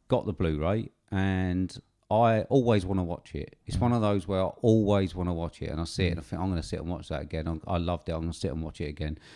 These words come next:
Speaker 1: I even took it away on holiday with me,
Speaker 2: Mm.
Speaker 1: and I haven't watched it.
Speaker 2: Okay.
Speaker 1: So this,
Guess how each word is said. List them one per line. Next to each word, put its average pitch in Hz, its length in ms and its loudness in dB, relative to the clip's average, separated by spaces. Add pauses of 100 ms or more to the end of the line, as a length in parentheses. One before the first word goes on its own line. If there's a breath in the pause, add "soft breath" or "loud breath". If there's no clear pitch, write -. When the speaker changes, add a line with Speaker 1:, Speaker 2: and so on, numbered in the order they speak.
(240 loud breath)
Speaker 1:
I 104 60 4
even 104 180 4
took 95 200 -2
it - 40 -2
away 90 200 2
on 87 80 2
holiday 87 280 2
with 82 200 0
me, 85 260 0 (200 soft breath)
Speaker 2:
Mm. 92 120 -2
Speaker 1:
and 95 100 2
I 95 160 2
haven't 78 160 0
watched - 260 -8
it. - 140 -6 (160)
Speaker 2:
Okay. 127 240 -6
Speaker 1:
So 92 400 2
this, 95 240 -4